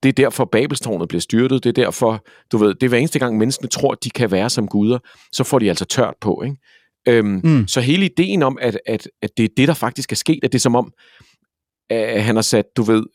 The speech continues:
Speaker 1: computerprogrammet i gang, og så har han glemt, du ved, at der er et hul i, øh, i, i, i backend-koden, hvor mennesket kan blive lidt som Gud, og så skynder han sig at lukke
Speaker 2: Mm.
Speaker 1: det hul,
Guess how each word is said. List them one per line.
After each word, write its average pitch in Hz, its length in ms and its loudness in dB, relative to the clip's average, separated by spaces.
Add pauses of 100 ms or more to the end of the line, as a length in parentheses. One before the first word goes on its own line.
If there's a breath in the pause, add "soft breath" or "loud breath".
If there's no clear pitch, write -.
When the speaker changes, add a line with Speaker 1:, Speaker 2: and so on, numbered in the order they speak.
(100)
Speaker 1:
computerprogrammet 117 760 0
i 95 40 0
gang, 131 300 -2 (460 soft breath)
og 127 80 0
så 143 200 2
har 131 140 -2
han 131 140 0 (100)
glemt, 135 200 2 (500)
du 139 60 -2
ved, 127 160 4
at 104 140 -2
der 107 60 4
er 107 100 4
et 135 100 2
hul 123 320 2
i, 120 260 0
øh, 92 380 2 (180)
i, 95 360 -2 (460)
i, 104 320 -4
i 101 40 -4
backend-koden, 113 920 0 (380 soft breath)
hvor 120 140 4
mennesket 123 420 0
kan 117 200 -2 (100)
blive 127 160 2
lidt 139 180 2
som 139 140 -2
Gud, 135 180 2
og - 120 -4
så 127 80 -4
skynder 196 380 0
han 160 100 -2
sig 143 120 -2
at 120 60 0
lukke 113 180 2
Speaker 2:
Mm. 92 60 -6
Speaker 1:
det 127 120 2
hul, 113 220 2